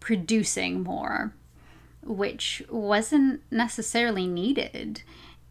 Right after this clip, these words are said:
Yeah, it just reminds me of how we see now, too. I mean, to a different extent, for sure,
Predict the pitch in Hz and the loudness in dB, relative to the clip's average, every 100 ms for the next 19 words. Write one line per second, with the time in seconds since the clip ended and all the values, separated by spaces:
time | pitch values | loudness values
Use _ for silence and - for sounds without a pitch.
0 | - - 392 269 208 208 - - 220 185 | -12 0 6 10 10 8 2 4 4 2
1 | - - - - 240 214 208 190 180 185 | -4 -8 -10 -12 -4 4 4 4 2 -2
2 | 180 196 190 185 185 - - 226 202 185 | -4 -6 -4 -6 -8 -10 0 6 6 6
3 | 185 - 202 190 185 180 - - - 190 | -2 -4 -4 -4 -6 -8 -14 -14 -4 4
4 | 196 190 190 - 320 220 214 233 - - | 4 4 0 -2 2 2 2 0 -2 -6
5 | - - 320 226 165 - 220 196 320 - | -10 0 4 4 2 2 2 2 -4 -6
6 | - 226 - - - - - - 339 330 | -2 -2 -2 -10 -10 -10 -8 -6 0 0
7 | - - 220 | 0 -4 -6